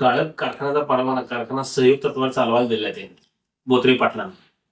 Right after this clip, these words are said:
परंतु त्याची शासनाकडून परवानगी घेतलेली नव्हती. आणि त्या संदर्भामध्ये सुद्धा एक त्यांना प्रेमपत्र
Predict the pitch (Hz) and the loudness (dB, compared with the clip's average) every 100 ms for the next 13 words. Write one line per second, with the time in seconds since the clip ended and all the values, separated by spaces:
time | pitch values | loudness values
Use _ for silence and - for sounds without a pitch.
0 | _ _ _ 139 156 160 160 175 175 170 | _ _ _ -2 0 0 2 4 4 2
1 | 165 156 170 170 165 165 170 170 170 160 | 2 0 2 2 2 2 2 2 2 4
2 | 165 175 165 151 131 123 110 101 _ _ | 4 4 0 2 0 0 -2 -6 _ _
3 | _ _ _ _ _ _ _ - 127 135 | _ _ _ _ _ _ _ -6 -4 -4
4 | 135 139 147 156 156 156 156 156 160 156 | -4 -2 -2 2 4 4 2 0 0 2
5 | 160 156 160 151 151 143 127 135 139 139 | 2 2 0 2 2 2 0 -2 -2 -2
6 | 135 139 135 | -2 -2 -4